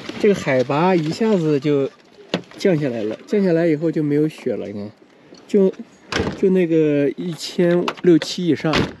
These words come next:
就是雪。他备的货还蛮多的，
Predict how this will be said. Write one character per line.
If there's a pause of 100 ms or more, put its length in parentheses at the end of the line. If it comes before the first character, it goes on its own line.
(420)
就
是
雪。 (1900)
他 (100)
备
的
货
还
蛮
多
的，